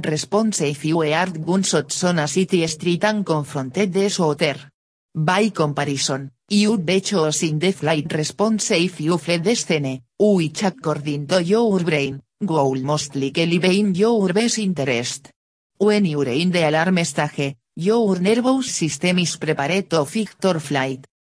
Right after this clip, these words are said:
Your heart starts beating faster, which provides more blood and oxygen to your arms and legs. For instance,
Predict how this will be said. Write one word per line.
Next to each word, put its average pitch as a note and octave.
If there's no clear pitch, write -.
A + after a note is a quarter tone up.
Your G3+
heart F#3
starts F3+
beating F#3
faster, D#3
which F#3+
provides E3+
more F3+
blood D3
and F#3
oxygen F3
to F3+
your G3+
arms G#3+
and D3+
legs. C#3
For E3+
instance, C#3